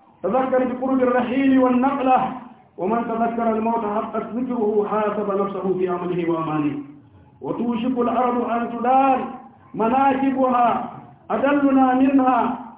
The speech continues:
فتأكل لحومنا وتشرب دماءنا،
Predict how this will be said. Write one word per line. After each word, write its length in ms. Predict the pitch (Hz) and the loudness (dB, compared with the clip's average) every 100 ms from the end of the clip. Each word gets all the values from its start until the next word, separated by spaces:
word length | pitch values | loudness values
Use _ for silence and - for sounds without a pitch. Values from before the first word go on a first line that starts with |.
| - - | -8 -4
فتأكل 680 | 226 285 277 277 277 269 | 0 2 0 0 0 2
لحومنا 840 | - 262 294 269 269 269 240 - - - - | 2 2 2 2 4 4 2 -2 -12 -18 -10
وتشرب 580 | 196 214 262 277 285 277 | -4 2 2 4 2 2
دماءنا، 800 | 262 262 285 294 285 269 262 262 | 2 4 4 2 4 4 4 0